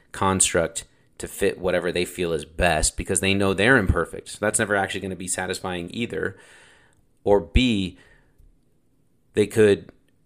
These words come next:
find something within the world that is supposed to be better than what the church has going on, now, I'm, like I said, the church isn't perfect. The church has, like, major issues. We t-,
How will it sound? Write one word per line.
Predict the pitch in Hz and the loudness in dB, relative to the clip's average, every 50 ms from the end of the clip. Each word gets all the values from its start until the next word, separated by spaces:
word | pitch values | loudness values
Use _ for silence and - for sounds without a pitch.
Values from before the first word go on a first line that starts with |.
| _ _ _ _ _ _ _ _ _ _ _ _ - | _ _ _ _ _ _ _ _ _ _ _ _ -10
find | - - 110 107 110 113 110 104 | 0 4 6 6 6 6 6 6
something | - - 113 107 - 117 110 110 107 92 | 6 4 4 2 2 2 2 2 2 2
within | 101 101 - - 110 107 | 0 0 0 2 0 0
the | 101 90 | 0 0
world | 82 101 131 139 110 92 85 87 98 98 95 - | 2 6 8 8 8 8 6 2 0 0 -2 -2
that | 101 101 101 | 0 2 2
is | - | 2
supposed | - 92 - 110 104 | 2 2 2 2 2
to | - 90 | 2 0
be | 98 | -2
better | 85 80 90 98 120 | -2 0 2 2 2
than | 113 107 104 | 2 2 0
what | 101 - | 0 -2
the | - | -2
church | - - - 104 110 - | -6 -2 0 0 2 2
has | 160 160 156 147 | 2 0 0 0
going | 160 156 156 156 156 | 0 0 0 0 0
on, | 151 160 175 190 180 165 - _ _ _ _ _ _ _ _ _ _ _ _ _ _ _ _ _ _ _ _ _ _ _ _ _ _ 127 | 0 0 0 -2 -2 -4 -6 _ _ _ _ _ _ _ _ _ _ _ _ _ _ _ _ _ _ _ _ _ _ _ _ _ _ 0
now, | 123 135 131 117 80 - - _ _ | 2 4 4 2 0 -2 -8 _ _
I'm, | 113 127 156 165 - - | 2 2 2 2 0 0
like | 120 127 139 156 | 0 0 2 2
I | 170 | 0
said, | 143 - 185 165 135 98 | 0 2 0 0 0 -2
the | 98 98 | -2 0
church | - - 147 151 131 | 4 4 4 4 2
isn't | 151 147 151 147 139 | 2 2 2 2 2
perfect. | 147 170 190 151 110 98 | 2 2 2 2 2 0
The | 101 98 | 0 0
church | - - 151 143 - | 2 2 2 4 4
has, | 151 143 139 120 104 - | 4 6 6 4 4 4
like, | 113 117 110 - 95 | 4 2 2 2 0
major | 98 95 104 127 147 147 135 143 147 | -2 0 0 0 0 0 2 2 2
issues. | 113 101 151 160 - - 110 92 | 4 4 2 2 0 -2 -4 -4
We | 87 110 120 | -4 -6 -8
t-, | - - | -8 -6